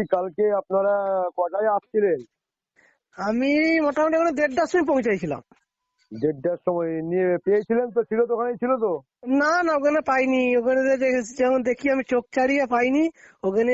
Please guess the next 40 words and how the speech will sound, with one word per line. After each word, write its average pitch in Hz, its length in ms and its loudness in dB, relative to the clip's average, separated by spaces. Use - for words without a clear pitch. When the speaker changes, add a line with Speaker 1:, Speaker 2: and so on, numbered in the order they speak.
Speaker 2:
যে 226 140 2
Speaker 1:
হ্যাঁ। 247 120 2
Speaker 2:
আবার 233 160 0
সিভিককে 247 440 -2
জিজ্ঞাসা 233 320 -2
করি, 214 160 0
বুঝতে 302 180 0
পারছি, 240 180 -2
রাত্রিবেলা। 208 480 0
Speaker 1:
আচ্ছা। 156 360 -2
Speaker 2:
সিভিক 214 440 -4
বললো 247 340 2
মনে 240 220 0
হয় 262 120 2
দশটা, 220 340 -2
সাড়ে 226 200 -2
দশটার 233 300 -2
সময় 294 220 2
থানা 220 220 -2
থেকে 247 240 -4
এসে 262 180 2
তুলে 277 240 0
নিয়ে 233 180 0
গেছে, 190 160 0
ঠিক 302 160 0
আছে? 233 200 -2
Speaker 1:
আচ্ছা, 143 260 -6
আমি 185 180 0
তো 226 100 0
আপনাকে 208 340 -6
যখন 220 240 -2
ফোন 208 180 -2
করলাম 220 300 0
তো 214 80 -2
দশ, 196 140 0
দশটা 196 300 -2
বে-, 190 200 -2
সাড়ে 185 160 2
দশটায় 202 280 -2
দেখি, 170 260 -2